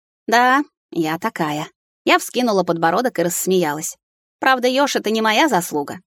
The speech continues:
Тут источник постарался. Но правильно, что она не смогла».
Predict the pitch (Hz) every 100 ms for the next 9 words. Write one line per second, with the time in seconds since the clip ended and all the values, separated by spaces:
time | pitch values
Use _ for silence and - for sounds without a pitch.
0 | _ 277 302 - 165 - 214 - 180 180
1 | 151 156 - 180 _ _ _ - 370 -
2 | 185 339 330 247 - 156 147 151 160 160
3 | 156